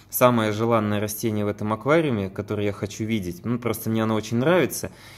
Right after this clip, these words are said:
и я его никогда толком, ну, не получал хорошего. Но чтобы вот так вот междоузлие разваливалось, у меня такого еще ни разу не было. То есть у меня обычно было так.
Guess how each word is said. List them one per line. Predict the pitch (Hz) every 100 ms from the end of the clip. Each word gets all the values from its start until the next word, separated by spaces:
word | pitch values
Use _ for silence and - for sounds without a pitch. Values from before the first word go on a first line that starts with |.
| - -
и | 110
я | 113 139
его | 135 127
никогда | 120 117 113 139
толком, | 139 135 131 113 113 117 117
ну, | 123
не | 110 107
получал | 110 123 123 110
хорошего. | - 101 98 - 92 98
Но | 120 127 - -
чтобы | - 143 117
вот | 113 117
так | - 131
вот | 101 110
междоузлие | 104 101 120 127 98 95 87 - - - - - - - - - -
разваливалось, | 107 104 101 135 170 135 101 95 - - -
у | 110
меня | 143
такого | 147 135 131 123
еще | 120 123
ни |
разу | 120 101 90
не | 92
было. | 87 87
То | 82
есть | 104 123
у |
меня | 160
обычно | 147 147 - 120
было | 117 131
так. | 127 92 85